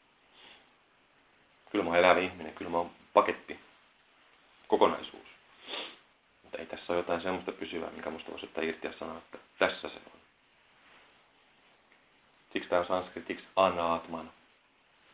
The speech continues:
Hindulaisuudessa on aatman, itse, itseys. Buddhalaisuudessa on ei-itseys, anaatman.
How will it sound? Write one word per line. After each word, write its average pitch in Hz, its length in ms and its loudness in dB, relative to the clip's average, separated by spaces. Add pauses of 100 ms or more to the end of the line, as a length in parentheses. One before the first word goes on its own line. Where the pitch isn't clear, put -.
(320)
Hindulaisuudessa 82 640 -4
on 85 100 -6
aatman, 82 380 -6 (960)
itse, 82 360 -14 (520)
itseys. 80 400 -12 (1600)
Buddhalaisuudessa 82 640 -8
on 80 120 -12 (540)
ei-itseys, - 640 -8 (340)
anaatman. 85 500 -8